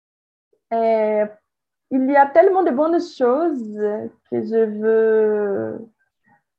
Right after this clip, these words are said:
que je veux dire ou indiquer, mais c'est que, donc, euh, si vous voulez commencer, par exemple, à comprendre l'histoire des femmes,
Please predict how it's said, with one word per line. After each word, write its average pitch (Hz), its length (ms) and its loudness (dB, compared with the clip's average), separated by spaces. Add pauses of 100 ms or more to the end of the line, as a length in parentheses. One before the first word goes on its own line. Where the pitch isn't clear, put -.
que 226 80 -6
je 214 120 -2
veux 214 760 -4
dire 240 600 -2
ou 226 160 -4
indiquer, 240 880 -4
mais 226 240 -2
c'est 262 320 -10
que, 254 240 -2 (500)
donc, 233 500 0
euh, 220 380 2
si 214 240 -12
vous 285 160 -2
voulez 302 240 -2
commencer, 269 600 -6
par 254 160 -6
exemple, 214 760 -6 (300)
à 220 100 2
comprendre 254 460 0
l'histoire 240 320 2
des 233 100 0
femmes, 320 380 -4